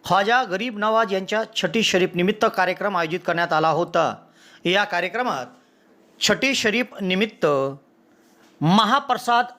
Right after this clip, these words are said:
तथा लंगर वितरणाचा कार्यक्रम घेण्यात आला. भाविक भक्तांना महाप्रसाद या ठिकाणी वितरण करण्यात आला. हा कार्यक्रम रविवार दिनांक अठ्ठावीस डिसेंबर दुपारी बारा वाजता संपन्न झाला. नोकरीसाठी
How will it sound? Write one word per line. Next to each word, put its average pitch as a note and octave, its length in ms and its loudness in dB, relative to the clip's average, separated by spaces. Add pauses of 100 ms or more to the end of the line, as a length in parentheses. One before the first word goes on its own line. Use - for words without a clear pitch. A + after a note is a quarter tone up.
(320)
तथा G#3+ 380 0
लंगर G#3 540 0
वितरणाचा G3 420 0
कार्यक्रम F3+ 420 -2 (240)
घेण्यात D#3+ 320 0
आला. G3+ 320 2 (540)
भाविक E3+ 260 2
भक्तांना G3+ 440 0
महाप्रसाद F#3+ 600 0
या F#3+ 80 2
ठिकाणी F3+ 260 -2
वितरण F3 300 0
करण्यात F3 340 0
आला. F#3+ 140 4
हा F3 160 0
कार्यक्रम D#3+ 580 -4 (400)
रविवार G#3 260 4
दिनांक A3+ 260 0
अठ्ठावीस G3+ 360 0
डिसेंबर F3 440 0 (1040)
दुपारी F3+ 520 2
बारा E3 300 0
वाजता G3 340 -4
संपन्न D3+ 440 -6
झाला. C#3+ 300 0 (1040)
नोकरीसाठी D4+ 840 4